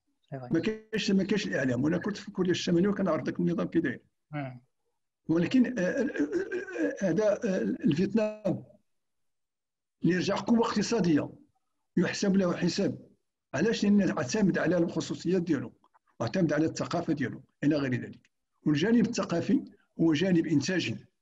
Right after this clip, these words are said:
Speaker 2: ماشي فقط بالطبع إبداعي، تحرري، إلى غير ذلك، ولكن كيعطي لنا الهوية نتاعنا باش يميزنا، باش غنتميزوا حنا كشعب مغربي،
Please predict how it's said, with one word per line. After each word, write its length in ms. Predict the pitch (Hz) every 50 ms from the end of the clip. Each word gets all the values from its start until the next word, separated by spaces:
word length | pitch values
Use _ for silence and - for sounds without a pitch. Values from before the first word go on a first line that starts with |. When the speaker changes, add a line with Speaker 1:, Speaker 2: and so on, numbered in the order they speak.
| _ _ _ _ _ _ _ _ _ _ _ _ _
Speaker 2:
ماشي 240 | - 156 - - 220
فقط 360 | - 202 196 - 190 - -
بالطبع 500 | - - 294 196 - - - 226 - - -
إبداعي، 580 | 156 131 127 175 156 139 120 139 160 175 170 165
تحرري، 540 | 165 - - - 139 151 151 151 151 165 185
إلى 180 | - - 165
غير 240 | 151 147 131 127 120
ذلك، 200 | 117 117 117 - _ _ _ _ -
ولكن 280 | 170 175 165 - 202
كيعطي 340 | 196 - 185 143 - - 170
لنا 260 | 170 180 185 180 - - - - - -
الهوية 420 | 165 147 151 165 196 185 175 165 156
نتاعنا 340 | 143 - 139 127 131 143
باش 200 | 139 180 170 -
يميزنا، 580 | 185 196 208 208 208 190 - 175 170 170 - - - - - - -
باش 200 | 208 214 208 220
غنتميزوا 480 | 214 190 175 - - 185 175 151 196 -
حنا 160 | - 185 -
كشعب 400 | 196 196 175 156 - - - 165
مغربي، 400 | 160 147 143 139 127 117 110 -